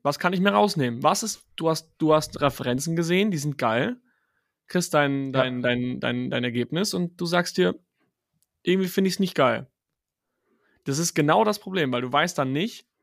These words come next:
Speaker 1: die haben ja ihre Arbeit gemacht und vielleicht rein objektiv ist es auch vielleicht alles ganz gut, aber es gefällt dir einfach nicht. Und ist die Qualität
Speaker 2: Ja.
Speaker 1: jetzt wirklich schlecht?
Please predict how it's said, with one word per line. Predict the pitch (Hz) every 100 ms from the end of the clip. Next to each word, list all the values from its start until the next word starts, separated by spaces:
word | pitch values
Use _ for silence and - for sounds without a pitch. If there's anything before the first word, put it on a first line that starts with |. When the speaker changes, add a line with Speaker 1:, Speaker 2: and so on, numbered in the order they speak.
| _ _ -
Speaker 1:
die | 135
haben | 214
ja | 233
ihre | 185 170 151
Arbeit | 165 170
gemacht | 160 185 175
und | 131
vielleicht | 139 151 147
rein | 143
objektiv | 139 175 - 196 - 202 208 _ -
ist | 170 151
es | 143
auch | - 135
vielleicht | - 127 120
alles | - 120 -
ganz | 117
gut, | - 190 180 220 _ _ _ -
aber | 139
es | 127
gefällt | 143 196 180
dir | 131
einfach | 123 120
nicht. | 120 113 - _ _ _ _ _ _
Und | - 165
ist | 160
die | 165
Qualität | 160 143 143
Speaker 2:
Ja. |
Speaker 1:
jetzt | 139 120
wirklich | 135 185 240 -
schlecht? | 220 262 - -